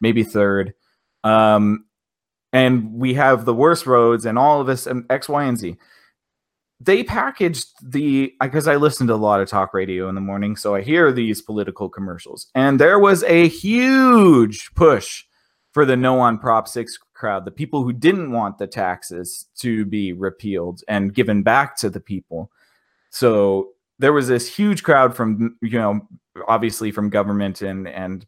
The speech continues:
private b-, entities to vote for no on Prop six because this is how they packaged it. They not once mentioned that this was a gas tax repeal.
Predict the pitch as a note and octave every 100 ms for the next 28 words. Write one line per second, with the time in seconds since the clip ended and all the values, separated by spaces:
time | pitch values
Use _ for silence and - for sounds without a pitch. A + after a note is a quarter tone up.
0 | - A2 G2 F#2+ - G#2+ - A#2+ G2+ G#2+
1 | G2 - _ - _ - C3+ B2+ A#2+ C3+
2 | E3 - - C#3 C#3+ E3 E3 B2+ A#2+ B2
3 | A#2 - - G2+ - - A#2+ C3+ D#3 E3
4 | A#2+ A#2+ _ _ - G#2 E3 D3+ C3 B2+
5 | G2+ - C3+ D3 G#2+ F#2+ E2 _ _ _
6 | - D#3+ F3 C#3 D3 F#3 C3 B2+ D3 E3+
7 | B2+ G#2 G#2+ G#2 C3 B2+ - A2 F#2+ A#2
8 | B2+ A#2+ - B2+ A#2+ - A#2 - D3+ C3+
9 | -